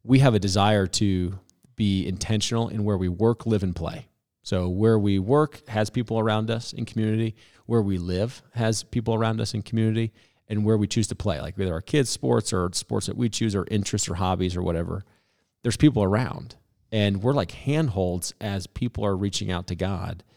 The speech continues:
And we wanna be faithful to share our life, but part of that life has to be seamless with us as Christians sharing the gospel.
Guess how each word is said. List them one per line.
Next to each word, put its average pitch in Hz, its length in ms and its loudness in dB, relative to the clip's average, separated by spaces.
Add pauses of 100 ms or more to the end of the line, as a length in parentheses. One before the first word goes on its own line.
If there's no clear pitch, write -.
(420)
And 98 140 0
we 110 100 6
wanna 113 140 6
be 98 140 0
faithful 110 340 2
to 98 120 -2
share 101 260 0
our 87 180 0
life, 95 640 -4
but - 160 -8
part 113 260 0
of 117 120 0
that 113 160 0
life 107 400 -2 (260)
has - 320 -4
to 110 140 -4
be 98 380 0 (560)
seamless 101 920 0 (160)
with 90 200 -8
us 92 200 -6
as 90 120 -6
Christians 90 500 -4
sharing 85 240 -4
the 80 80 -8
gospel. 80 540 -8